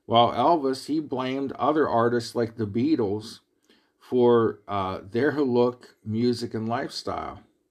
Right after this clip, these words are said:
So he was judging people the way people judged him, on their looks and appearances. And frankly, you know,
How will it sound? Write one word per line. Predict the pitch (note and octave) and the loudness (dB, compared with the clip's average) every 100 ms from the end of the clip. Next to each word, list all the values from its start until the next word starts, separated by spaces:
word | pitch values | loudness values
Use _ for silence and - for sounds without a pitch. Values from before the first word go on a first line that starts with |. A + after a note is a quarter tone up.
| _ _ _ _ | _ _ _ _
So | - A#2+ A2 | 0 2 2
he | A2+ D3 F#3 | 0 0 2
was | D#3 C#3+ A#2 | 2 2 0
judging | G#2 B2+ B2+ A#2+ B2 | -6 -2 -2 -2 -4
people | A#2 B2 A#2 A#2 A#2+ B2 - _ _ _ _ _ | -6 -4 -4 -2 -4 -4 -14 _ _ _ _ _
the | - | -2
way | A#2+ A#2+ A#2+ A#2+ A#2+ | 2 4 2 0 -6
people | - B2+ B2+ C3+ | -6 -4 -2 -2
judged | A2 C3 B2+ A#2 | 0 -2 -2 -6
him, | D#3 F3+ A#2 - - _ _ _ | -10 -8 -6 -10 -18 _ _ _
on | A2 A2+ | -4 -2
their | A2 G#2+ G2+ _ _ _ | -2 -2 -4 _ _ _
looks | G#2+ B2 B2 - | 2 2 2 -6
and | A2 | -6
appearances. | G2+ - A2 G2+ F2+ - - C2+ - - _ _ _ _ _ _ _ | -8 -8 -6 -6 -8 -12 -14 -12 -14 -18 _ _ _ _ _ _ _
And | F3 F3 | -6 -2
frankly, | F3+ D#3+ D#3 D#3+ D#3+ | 0 0 0 0 0
you | C3 | 2
know, | A#2 A#2 - | 0 -2 -4